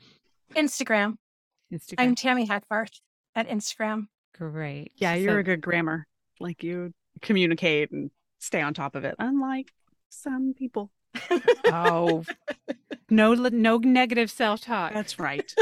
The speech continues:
Speaker 3: That's right.
Speaker 1: That's right, you're like
Speaker 2: Instagram like you love yourself or whatever.
Speaker 1: <laughs> Ex-, exactly.
Speaker 2: <laughs> Oh my gosh. Oh, okay. So we've, we have taken much, much more of your time. Do we have time to
Speaker 3: Yes.
Speaker 2: do look, listen, learns? Are we good?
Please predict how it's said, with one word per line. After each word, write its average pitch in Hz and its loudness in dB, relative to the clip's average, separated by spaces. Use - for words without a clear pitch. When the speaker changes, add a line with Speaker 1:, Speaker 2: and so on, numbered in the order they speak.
Speaker 3:
That's 233 -2
right. 147 -12
Speaker 1:
That's 262 6
right, 302 6
you're 285 6
like 262 6
Speaker 2:
Instagram 269 4
like 240 4
you 226 2
love 208 2
yourself 202 -4
or 180 -6
whatever. 180 0
Speaker 1:
<laughs> - 2
Ex-, - 6
exactly. 311 2
Speaker 2:
<laughs> 277 4
Oh 294 -2
my 247 0
gosh. 214 -2
Oh, 247 6
okay. 233 2
So 214 0
we've, 254 0
we 208 -4
have 208 -2
taken 262 0
much, 233 0
much 247 -2
more 226 0
of 226 0
your 220 0
time. 220 2
Do 214 -4
we 214 0
have 220 0
time 226 0
to 226 -4
Speaker 3:
Yes. 214 -6
Speaker 2:
do 233 0
look, 226 -2
listen, 240 -2
learns? 233 0
Are 214 -2
we 220 -2
good? 220 -2